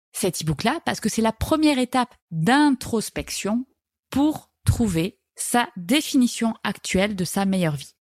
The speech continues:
Ça, ça permet de trouver ses priorités et ses objectifs et de faire le premier pas, la première étape pour atteindre cet objectif-là. Donc, c'est toujours très simple de créer sa meilleure vie. Alors, attention, je dis que c'est simple,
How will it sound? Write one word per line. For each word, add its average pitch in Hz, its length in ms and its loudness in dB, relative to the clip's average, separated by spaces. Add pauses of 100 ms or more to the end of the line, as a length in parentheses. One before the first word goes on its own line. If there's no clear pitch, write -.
(120)
Ça, 311 180 0
ça 302 140 0
permet 233 420 2 (240)
de 196 100 0
trouver 185 480 -2 (320)
ses - 160 -4
priorités 196 760 0
et 208 80 -2
ses 180 260 0
objectifs 208 880 -4 (240)
et 269 260 -2 (540)
de 196 260 0
faire 240 360 0
le 170 100 -2
premier 247 480 2
pas, 185 240 -2
la 190 120 -6
première 208 400 -2 (140)
étape 214 500 -4 (420)
pour 269 280 0 (160)
atteindre 202 480 -2 (200)
cet - 320 -4
objectif-là. 175 540 -6 (320)
Donc, 180 120 -4
c'est 247 140 0
toujours 320 280 0
très 269 200 0
simple 262 500 0 (200)
de 196 100 0
créer 233 260 0
sa 196 140 -2
meilleure 170 300 0
vie. 226 160 0
Alors, 160 200 -2
attention, 196 360 -2
je 175 100 -4
dis 190 140 -2
que 190 100 -4
c'est 180 140 -2
simple, - 460 0